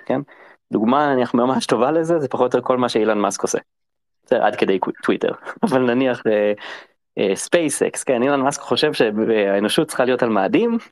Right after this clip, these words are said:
אז הוא הקים את SpaceX, כי בלי זה זה לא היה קורה. בסדר, הוא באמת האמין ב-, ב-, ב-, אתה יודע, באמונה שלמה שאם הוא לא יקים את SpaceX זה לא יקרה.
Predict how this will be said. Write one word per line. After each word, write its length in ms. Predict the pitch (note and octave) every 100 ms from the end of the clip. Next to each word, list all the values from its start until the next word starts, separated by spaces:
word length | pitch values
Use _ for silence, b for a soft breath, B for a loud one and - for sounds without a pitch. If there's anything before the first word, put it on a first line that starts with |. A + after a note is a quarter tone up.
| B B B B -
אז 160 | -
הוא 160 | A2 G#2+
הקים 240 | - E3+
את 60 | C#3+
SpaceX, 480 | - F3 E3+ D#3+ -
כי 80 | G#2+
בלי 180 | A#2+ C#3
זה 100 | B2
זה 100 | A2
לא 80 |
היה 120 | G#2+ A2
קורה. 220 | G2+ F2 - - B _ -
בסדר, 100 | F3
הוא 80 | C#3
באמת 280 | D3 A3 - -
האמין 540 | C#3 C#3+ G#3+ A#3 A3 G3+
ב-, 100 | -
ב-, 580 | A#2+ B2 A#2+ A2+ A2+ A2+ A2+
ב-, 60 | A#2 -
אתה 80 | B2+
יודע, 180 | A2+ G#2
באמונה 400 | G#2+ A2 C3 F3+
שלמה 380 | D#3 D3 G#3
שאם 260 | F#3+ D3 C#3+
הוא 100 | C#3+
לא 60 | C#3+
יקים 260 | C3 D#3
את 60 | C#3
SpaceX 400 | D#3+ D#3+ F3+ -
זה 80 | A2
לא 80 |
יקרה. 220 | G#2 -